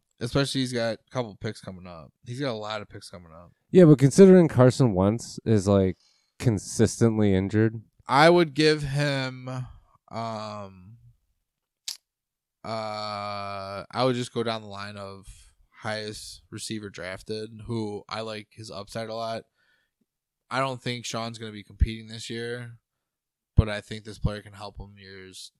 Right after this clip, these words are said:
Speaker 1: two and forward, is T Higgins.
Speaker 2: Yeah,
Speaker 1: I
Speaker 2: I'm,
Speaker 1: think
Speaker 2: I'm
Speaker 1: he's
Speaker 2: not
Speaker 1: a
Speaker 2: gonna disagree with that.
Speaker 1: I think he's a, I think he's a stud player who, if it wasn't for how good this receiver class was, he wouldn't have fell to the second round of the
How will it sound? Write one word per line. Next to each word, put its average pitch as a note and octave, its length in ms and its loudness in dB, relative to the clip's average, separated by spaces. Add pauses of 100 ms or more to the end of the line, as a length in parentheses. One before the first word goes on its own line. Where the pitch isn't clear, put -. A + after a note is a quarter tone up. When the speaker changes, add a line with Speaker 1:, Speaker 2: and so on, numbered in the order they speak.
(120)
Speaker 1:
two G2+ 380 -12
and F2 160 -20
forward, A#2 640 -12 (680)
is G#2 360 -12
T A2+ 260 -12
Higgins. A#2+ 640 -16 (460)
Speaker 2:
Yeah, D3 260 10
Speaker 1:
I C3 40 10
Speaker 2:
I'm, C3 60 10
Speaker 1:
think D3 160 4
Speaker 2:
I'm C3 80 8
Speaker 1:
he's C3 40 6
Speaker 2:
not B2 180 6
Speaker 1:
a - 20 -2
Speaker 2:
gonna G#2+ 140 6
disagree E2+ 440 4
with D#2+ 140 0
that. F2+ 240 0
Speaker 1:
I C3 120 -2
think C#3 160 -6
he's B2 240 -12
a, A2+ 80 -14 (140)
I A#2+ 100 -6
think C#3 140 -4
he's C3 100 -6
a A2+ 60 -8
stud C3+ 320 -6
player A#2+ 600 -6 (420)
who, A#2 680 -4 (320)
if C3 160 -6
it A#2 80 -6
wasn't C3 540 -2
for - 140 -12
how A#2 180 -6
good A2 340 -8
this A2 180 -12
receiver A2 320 -14
class G2+ 340 -12
was, G2+ 320 -12
he A#2 100 -10
wouldn't G#2+ 200 -12
have G2+ 100 -16
fell G2+ 240 -14
to G2 60 -18
the G2 60 -18
second - 300 -18
round F#2 240 -18
of F#2 40 -20
the F2+ 220 -20